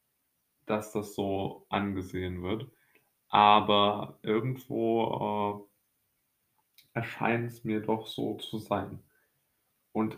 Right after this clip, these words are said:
ich würde ja sagen, es ist sehr positiv zu bewerten, wenn viele Menschen Musikinstrumente spielen und Schach spielen lernen. Aber es ist auch irgendwo interessant zu sehen, dass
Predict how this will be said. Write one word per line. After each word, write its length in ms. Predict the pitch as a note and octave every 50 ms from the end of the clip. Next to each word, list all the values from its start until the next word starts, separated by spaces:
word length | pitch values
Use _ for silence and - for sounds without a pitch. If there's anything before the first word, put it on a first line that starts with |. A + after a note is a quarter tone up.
| - -
ich 140 | A2+ G#2+
würde 180 | A2+ A#2+ A#2+ A#2
ja 160 | G#2+ A2 A2
sagen, 360 | G#2+ - G2+ G2+ G2+ G#2 G2+
es 120 | G2+ - -
ist 140 | F#2+ - -
sehr 140 | G#2+ A2
positiv 600 | - - - C3+ C#3 C3 A#2 - - A2+ G#2+ -
zu 160 | - - G2+ -
bewerten, 460 | F#2+ F#2+ G2+ G2 G2+ G2+ G2+ - G2
wenn 100 | F#2+ F#2+
viele 260 | - - A2 G#2 G2+
Menschen 380 | G2+ G2+ G2 G2+ G2+ - A2 G2+
Musikinstrumente 1120 | F#2+ G2+ A2 A2 A2 G#2 G#2 G2+ G2+ - - G2+ G2+ G2+ G2+ G2+ G2 - G#2 G2+ - - -
spielen 380 | - - - G#2+ G#2 G#2 G2+
und 160 | G2 G2 G2 -
Schach 380 | - B2 B2 - - - -
spielen 420 | - - - - G2 G2 F#2+ F#2 F#2
lernen. 560 | F#2+ F#2 F#2 F#2 G2 G#2 A#2+ C#3 C#3 C#3 - - - - _ _ _ _ _ _ _ _ _ _ _ _
Aber 800 | - A2+ A2 G#2+ A2+ A#2+ B2 C#3+ D#3+ F3 F#3+ G3+ G3+ - - - _ _ _
es 140 | _ - -
ist 200 | - C#3 C#3+ -
auch 240 | - - C#3 C3+ -
irgendwo 340 | C#3 C#3 C#3+ C#3 C#3 - -
interessant 640 | B2 A#2 B2 A2+ A2+ - - - A2+ A#2 B2 C3
zu 140 | - - A#2
sehen, 420 | G#2+ A2 G#2+ A2 A#2+ C3 C#3 - - - - _ _ _
dass 340 | - G#2+ G#2+ - - -